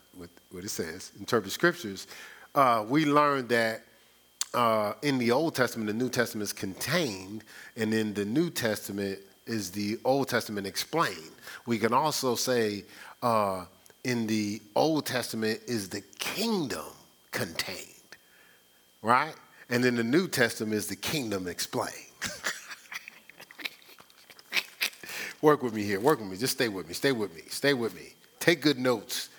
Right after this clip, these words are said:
study this out, go back and listen to the message. All right, so, so we have Ephesians one here.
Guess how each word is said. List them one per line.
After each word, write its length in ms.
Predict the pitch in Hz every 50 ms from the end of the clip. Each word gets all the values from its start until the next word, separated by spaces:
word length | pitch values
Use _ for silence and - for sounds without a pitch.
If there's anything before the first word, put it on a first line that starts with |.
| - - - - - - _
study 380 | - - - - 143 143 143 135
this 220 | 123 120 117 -
out, 240 | 117 95 - - -
go 100 | 120 123
back 160 | 131 139 127
and 80 | 120 120
listen 180 | 117 113 - -
to 60 | -
the 60 | 104
message. 500 | 101 101 92 - - - - - - - - - - - - - - - - - -
All 100 | 147 151
right, 240 | 151 147 143 135
so, 580 | - - - 170 165 156 151 147 143 135 127 123 - - - - - - _ - - - - - - - - - - _ - - - - - _ _ _ -
so 340 | - - - 175 160 156 147
we 120 | 143 156
have 200 | 175 180 170 139
Ephesians 560 | 131 - - 185 196 196 170 143 127 113 101
one 320 | 117 123 147 151 139 123 107
here. 380 | 92 98 90 80 82 87 95